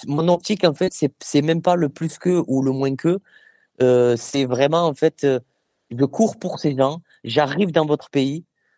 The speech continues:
Euh, je vais pas arriver en, en, entre guillemets, en, en conquérant, puisque voilà, je, je, je reste quand même blessé. Et surtout, je, je reste Claude Cazes, hein, je suis juste, euh,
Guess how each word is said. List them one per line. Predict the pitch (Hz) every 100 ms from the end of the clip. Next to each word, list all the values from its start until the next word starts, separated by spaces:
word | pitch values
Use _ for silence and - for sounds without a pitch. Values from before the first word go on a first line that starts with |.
| _ 120
Euh, | 123 120 117
je | 113
vais | 131
pas | 143 160
arriver | 151 143 139 147 139
en, | 127 120 117
en, | 120 117 113
entre | 117 - 123
guillemets, | 113 127 143
en, | 123
en | 107 113
conquérant, | 110 123 113 123 190
puisque | - - 113
voilà, | 104 104 131
je, | - 101
je, | 104 104
je | 101 98
reste | 117 -
quand | 107
même | 113 110
blessé. | 113 113 -
Et | 147 131 107
surtout, | - 110 131
je, | 107 98
je | 98 101
reste | 113 -
Claude | 113 104
Cazes, | - 147 123
hein, | 127
je | -
suis | 101
juste, | 104 120 -
euh, | 107